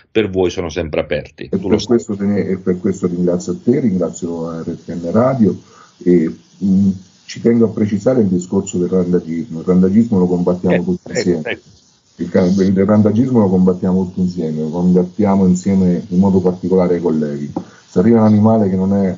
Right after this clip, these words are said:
Speaker 2: eh, microchippato in ambulatorio, microchippamolo o segnaliamolo,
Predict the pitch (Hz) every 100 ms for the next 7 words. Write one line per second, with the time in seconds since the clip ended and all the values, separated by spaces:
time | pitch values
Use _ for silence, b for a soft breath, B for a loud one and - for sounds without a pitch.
0 | - 90 87 82 92 92 90 92 87 95
1 | 92 87 87 87 82 92 92 90 78 95
2 | 98 90 85 90 - 90 87 87 90 90
3 | B - 104 95 95 92 90 80 76 73
4 | 73